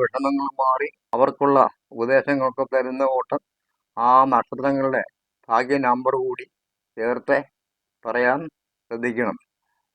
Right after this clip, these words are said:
അശ്വതി ഭാഗ്യ നമ്പർ ഏഴ് ഒൻപത്, ഭരണി നമ്പർ ഒമ്പത്, രോഹിണി നമ്പർ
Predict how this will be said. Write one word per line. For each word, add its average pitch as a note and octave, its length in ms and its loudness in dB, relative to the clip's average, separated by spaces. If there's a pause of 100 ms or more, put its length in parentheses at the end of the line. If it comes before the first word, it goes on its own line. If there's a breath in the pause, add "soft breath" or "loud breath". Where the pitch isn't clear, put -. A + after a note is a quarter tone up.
(340)
അശ്വതി D3+ 420 4 (1400)
ഭാഗ്യ C3 240 2 (100)
നമ്പർ C3+ 260 2 (600)
ഏഴ് C3+ 340 4 (1000)
ഒൻപത്, B2+ 400 2 (1700)
ഭരണി D3+ 340 6 (1080)
നമ്പർ C3+ 420 4 (840)
ഒമ്പത്, B2+ 400 6 (1400)
രോഹിണി C#3+ 420 8 (3000)
നമ്പർ B2+ 380 4